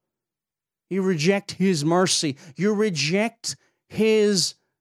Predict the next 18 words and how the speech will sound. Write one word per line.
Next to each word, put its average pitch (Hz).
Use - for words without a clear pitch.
offer 208
of 196
salvation. 196
You 214
reject 214
his 220
terms 214
of 214
peace. 262
You 175
want 160
your 226
own 294
terms 165
of 135
peace. -
We 135
must 139